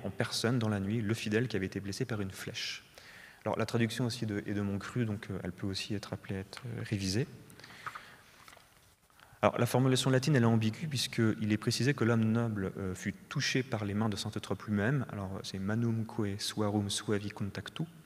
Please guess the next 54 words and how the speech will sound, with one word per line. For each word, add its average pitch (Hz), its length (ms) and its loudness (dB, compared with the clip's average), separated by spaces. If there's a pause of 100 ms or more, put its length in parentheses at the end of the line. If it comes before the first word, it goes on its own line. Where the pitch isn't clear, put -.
(640)
donc 95 100 -2
durant 117 240 4
l'incubation, 123 800 0 (420)
et 135 140 6
c'est 120 100 0
ce 104 120 -4
contact - 400 0
physique 151 400 -2
avec 107 200 2
le 113 60 2
saint 135 320 0 (380)
qui - 100 -6
provoqua 120 480 2
la, 107 100 2
la 104 260 -2
guérison. 95 340 -4
Alors, 95 160 -6
c'est 117 100 2
assez 117 140 2
intéressant, 110 320 0
parce 160 120 -4
que - 80 -6
ici, - 140 -4
on 131 60 -2
a 98 40 -2
vraiment 95 220 -2
un 117 60 -4
rapport 98 320 -6
qui - 80 -12
est - 20 -10
très - 140 -8
matériel 110 480 -2
à 95 100 -4
la 95 80 -4
relique, 98 400 -4
puisque - 240 -10 (380)
c'est, - 240 -6
euh, - 20 -12 (400)
Eutrope - 420 -4
vient 95 280 -6
toucher - 320 -4
vraiment 101 260 -4
le 95 80 -4
pèlerin, 104 460 -4 (300)
comme 113 120 2
par - 140 -8
contamination 101 680 -2
de 131 80 -2
la 95 120 -2
force - 240 -8
miraculeuse 104 440 -2
de 101 80 -2
la 95 80 2
relique, 92 400 -2